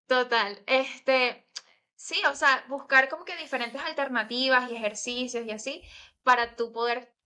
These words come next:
ser cada vez más productivo. Y obviamente también el tema de buscar, em, ejercicios y también herramientas que te ayuden con el tema de la creatividad. Porque a fin de cuentas,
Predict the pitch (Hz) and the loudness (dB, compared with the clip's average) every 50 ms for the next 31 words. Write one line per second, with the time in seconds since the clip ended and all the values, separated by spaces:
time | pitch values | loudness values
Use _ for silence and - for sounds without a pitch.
0 | _ _ - - - 254 247 240 247 240 - 240 233 226 226 226 233 233 233 240 | _ _ -12 -4 0 2 2 2 0 4 6 6 6 8 6 4 2 0 -2 0
1 | 233 226 226 220 - - - _ _ - 240 233 226 208 202 202 - - 185 170 | 0 0 -2 -2 -10 -16 -20 _ _ 0 2 2 2 0 -2 -6 -6 -8 -8 -8
2 | - - _ _ _ _ _ _ _ _ _ _ _ - 269 294 269 262 247 240 | -8 -12 _ _ _ _ _ _ _ _ _ _ _ -2 2 4 6 6 6 4
3 | 262 277 285 320 - 330 262 240 226 220 220 220 240 247 254 269 269 262 240 254 | 2 2 0 0 0 0 0 0 -2 -4 -2 0 0 2 4 4 2 4 2 2
4 | 254 254 254 269 294 311 - _ _ _ _ _ _ - 220 226 240 240 240 - | 2 2 0 0 -4 -6 -10 _ _ _ _ _ _ -12 -6 -6 -6 -6 -6 -4
5 | - 254 240 233 226 226 254 262 262 - _ _ _ _ _ _ _ _ _ _ | 2 4 6 6 6 4 0 -8 -12 -16 _ _ _ _ _ _ _ _ _ _
6 | - 262 262 262 262 254 247 240 233 233 226 214 208 208 - _ _ _ _ - | -2 2 4 4 4 2 0 -4 -8 -10 -10 -10 -12 -14 -14 _ _ _ _ -4
7 | - 240 226 233 208 - - - 311 311 294 247 254 233 247 226 208 208 202 220 | -4 -2 -2 -2 -4 -4 -2 0 0 0 2 0 -2 -4 -4 -4 -4 -4 -2 -2
8 | 240 269 240 226 233 247 247 269 311 - 285 240 233 226 214 214 214 214 254 262 | 2 2 2 2 2 0 0 -2 -2 -2 2 2 2 2 2 -2 -2 -2 0 -2
9 | 247 233 226 214 214 233 254 - - 214 240 233 226 214 214 208 196 196 196 196 | 0 0 0 0 2 2 0 0 0 0 2 2 2 2 0 0 -2 -2 -2 -4
10 | 190 190 190 185 185 185 180 - _ _ _ _ _ _ _ _ _ _ _ _ | -6 -6 -6 -6 -6 -8 -10 -12 _ _ _ _ _ _ _ _ _ _ _ _
11 | - - 240 233 233 233 233 240 233 220 220 226 226 226 269 269 285 294 - 349 | -2 0 0 2 0 -2 -2 -4 -6 -2 -2 -2 0 2 2 2 2 0 -4 -10
12 | 381 392 - - - _ _ | -10 -10 -12 -18 -20 _ _